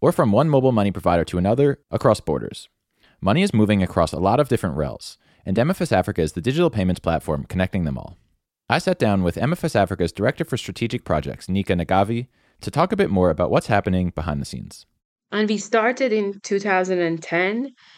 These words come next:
Speaker 2: and initially we were focusing on the immediate pain point that we saw in the mobile money industry,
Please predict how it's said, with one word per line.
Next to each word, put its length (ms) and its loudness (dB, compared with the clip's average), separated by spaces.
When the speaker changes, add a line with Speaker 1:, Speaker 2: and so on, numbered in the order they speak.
Speaker 2:
and 140 0
initially 720 0
we 140 -2
were 140 0
focusing 720 -2
on 220 -2
the 280 -2
immediate 800 0
pain 320 -2
point 480 -2
that 200 -2
we 100 -2
saw 320 0
in 180 -2
the 100 -2
mobile 280 0
money 240 -4
industry, 680 -2